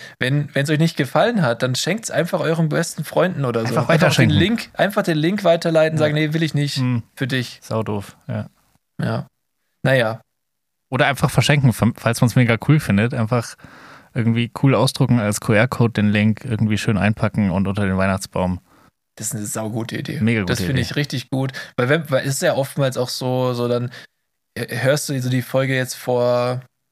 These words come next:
Speaker 1: w-, wann kommt die jetzt raus? Eine Woche vor Weihnachten. Hörst du die Folge und denkst so, „Oh, scheiße.
Speaker 2: Geschenk vergessen.
Speaker 1: Noch kein Geschenk für meine Freundin. Hm.“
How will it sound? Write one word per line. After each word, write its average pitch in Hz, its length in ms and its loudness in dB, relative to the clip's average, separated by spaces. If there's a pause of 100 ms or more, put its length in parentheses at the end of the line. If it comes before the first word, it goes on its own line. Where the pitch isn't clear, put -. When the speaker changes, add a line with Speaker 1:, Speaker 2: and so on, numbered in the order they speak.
Speaker 1:
w-, 110 140 -6
wann 131 160 -2
kommt 131 200 -2
die 131 60 -2
jetzt 131 160 -6
raus? 127 140 0
Eine 127 220 0
Woche 131 220 -2
vor 120 160 -2
Weihnachten. 127 600 -2 (360)
Hörst 151 180 0
du 165 40 -4
die 131 140 -2
Folge 131 320 0
und 120 80 -2
denkst 123 160 -4
so, 120 200 -8
„Oh, 117 240 2
scheiße. 117 720 -4
Speaker 2:
Geschenk 101 320 -4
vergessen. - 400 -10 (140)
Speaker 1:
Noch - 160 -8
kein 117 260 -2
Geschenk 123 340 -4
für 120 100 -6
meine 117 200 -2
Freundin. 123 520 -4 (380)
Hm.“ 113 200 -2